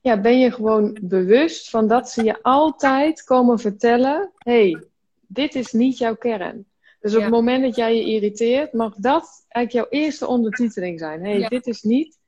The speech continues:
Speaker 1: dus dit, dit wat ik nu denk, of het verhaal wat ik ook bijvoorbeeld bij jou nu heb, dat
Speaker 2: Ja.
Speaker 1: komt niet uit mijn ziel. Dat komt
Speaker 2: Nee.
Speaker 1: niet uit mijn hart.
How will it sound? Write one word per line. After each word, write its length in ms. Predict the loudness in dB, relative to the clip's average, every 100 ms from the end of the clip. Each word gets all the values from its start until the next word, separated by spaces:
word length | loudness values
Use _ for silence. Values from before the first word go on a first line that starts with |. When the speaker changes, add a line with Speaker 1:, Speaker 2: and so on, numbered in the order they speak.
| _ _ _ -4
Speaker 1:
dus 300 | -4 -6 _
dit, 220 | -6 -6
dit 300 | -6 -4 -2
wat 120 | 0
ik 100 | 0
nu 160 | 0 0
denk, 600 | 2 2 0 -4 -10 -20 _ _
of 120 | -8 -6
het 120 | -4
verhaal 400 | -4 -2 0 0
wat 140 | 0
ik 100 | -2
ook 160 | -2 -2
bijvoorbeeld 380 | -2 -2 -2 0
bij 160 | 0
jou 280 | 0 0 0
nu 160 | 0 0 -2
heb, 220 | -4 -8 _ _ _
dat 160 | -6
Speaker 2:
Ja. 100 | -4
Speaker 1:
komt 200 | -2 0
niet 140 | 2 0
uit 140 | -2
mijn 200 | -8 -8
ziel. 480 | -4 -2 -2 -4 -10 _
Dat 180 | -10 -8
komt 180 | -4 -2
Speaker 2:
Nee. 100 | 0
Speaker 1:
niet 80 | -2
uit 140 | -4
mijn 120 | -8
hart. 340 | -8 -8 -8